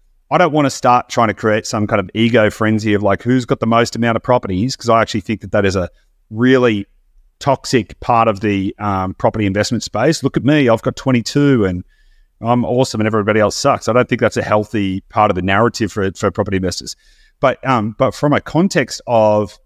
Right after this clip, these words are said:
like, if you can think about how to diversify your risk in an optimized way, then that can actually be really, really good. And so, you know, that,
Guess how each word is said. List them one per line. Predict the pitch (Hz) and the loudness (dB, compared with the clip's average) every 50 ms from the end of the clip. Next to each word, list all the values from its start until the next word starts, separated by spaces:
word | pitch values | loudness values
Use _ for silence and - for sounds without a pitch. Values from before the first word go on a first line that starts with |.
| _ - | _ -2
like, | 123 113 104 - | 0 0 0 0
if | 117 - - | -4 -4 -4
you | 160 | -2
can | 151 - 127 | -2 0 -2
think | 110 - 135 117 - | -2 -2 -2 -2 0
about | 113 117 98 | -2 -2 0
how | 95 120 | 2 0
to | 113 101 | 0 0
diversify | 95 113 101 117 113 113 - 113 - 127 113 | -2 -4 -2 -2 -2 -2 -2 -2 -2 0 0
your | 98 92 90 87 | 0 -2 -4 -2
risk | 107 156 175 110 - - - - _ _ _ _ _ _ _ _ | 0 2 2 2 0 -4 -8 -12 _ _ _ _ _ _ _ _
in | - 120 | -2 -2
an | 113 113 - - | -2 -2 -2 -2
optimized | 135 160 - - 160 156 131 107 104 104 98 - | -2 -2 -2 -2 0 0 2 2 2 0 -2 -4
way, | 85 92 117 151 165 113 85 87 139 180 - - | -4 0 2 2 2 0 -2 -4 -6 -8 -6 -4
then | 143 147 | -2 0
that | 185 196 | 0 0
can | - 220 | 0 -2
actually | 208 190 - - 208 202 | -4 -2 -2 -2 -2 0
be | |
really, | 202 202 196 196 | 0 0 -2 0
really | 190 190 180 175 | 0 0 0 0
good. | - - 262 - - - - - _ _ _ _ _ _ _ _ | 0 2 2 0 0 -2 -10 -20 _ _ _ _ _ _ _ _
And | - 131 139 131 | -2 -2 -2 -2
so, | - - 143 135 131 123 120 117 113 113 113 107 - _ _ _ _ _ - | 0 2 4 4 4 4 4 2 2 0 -2 -4 -6 _ _ _ _ _ -2
you | 143 147 | 0 2
know, | 139 110 107 | 2 4 2
that, | 147 139 | 2 0